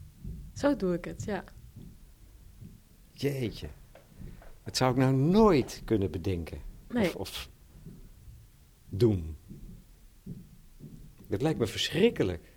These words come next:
Speaker 1: Ja, het is, op een gegeven moment ga je eraan ergeren na een keer of veertig. En dan weet ik ook dat, dan is ook mijn, eh, nou, moment van stilte voorbij.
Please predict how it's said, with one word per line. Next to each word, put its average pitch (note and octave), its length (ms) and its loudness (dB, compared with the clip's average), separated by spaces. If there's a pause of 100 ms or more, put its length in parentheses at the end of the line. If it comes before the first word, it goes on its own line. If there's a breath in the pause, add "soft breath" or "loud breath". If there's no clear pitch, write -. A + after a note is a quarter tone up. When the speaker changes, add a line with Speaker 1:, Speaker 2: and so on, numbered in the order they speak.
(200 soft breath)
Speaker 1:
Ja, D4+ 260 4
het - 160 -2
is, E4 200 4
op C#4 140 0
een C#4 60 2
gegeven F4 240 8
moment E4 160 6
ga D#4 140 2
je D4 80 4
eraan B3+ 240 4
ergeren E4+ 500 2
na E4 140 4
een D#4 100 2
keer D4+ 200 2
of C#4+ 80 2
veertig. D4 460 -2
En B3+ 120 -2
dan B3 160 2
weet B3 200 4
ik A#3+ 120 -4
ook A#3 200 4
dat, A3+ 300 0
dan A3+ 160 6
is A3+ 180 0
ook A3 180 0
mijn, G#3 380 0
eh, G3+ 360 -6
nou, A#3+ 220 -2
moment G3+ 380 4
van G3+ 160 -2
stilte G#3 420 0
voorbij. G3+ 420 0